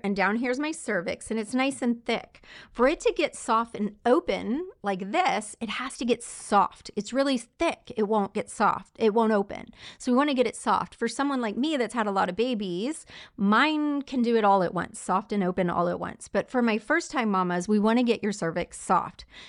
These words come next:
So another way to get your cervix soft is also evening primrose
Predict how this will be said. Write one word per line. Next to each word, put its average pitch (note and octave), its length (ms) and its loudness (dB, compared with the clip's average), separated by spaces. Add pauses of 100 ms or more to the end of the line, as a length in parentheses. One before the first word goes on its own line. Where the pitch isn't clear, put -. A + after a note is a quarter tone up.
So G#3 340 2
another G#3+ 640 4
way A#3 200 4
to G3 100 0
get - 180 -4
your F#3+ 80 -4
cervix F3+ 440 -4
soft E3+ 460 0 (140)
is F#3+ 300 2
also G3 520 2
evening F#3+ 400 0
primrose F3 640 -2